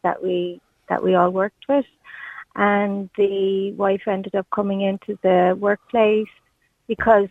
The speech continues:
she found out, and then she made, she, she caused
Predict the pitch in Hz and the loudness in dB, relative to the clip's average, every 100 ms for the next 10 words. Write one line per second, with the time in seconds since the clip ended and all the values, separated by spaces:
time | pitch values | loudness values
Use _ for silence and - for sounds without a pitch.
0 | - 220 196 214 202 202 202 196 - 202 | -6 -10 -4 -2 0 0 2 0 -2 -4
1 | 196 190 202 196 202 - 208 202 202 196 | -4 -4 0 0 -2 -6 -6 0 2 0
2 | 190 _ _ _ _ - 214 - _ _ | -4 _ _ _ _ -6 -6 -6 _ _
3 | - - 226 226 214 | -20 -8 -4 0 0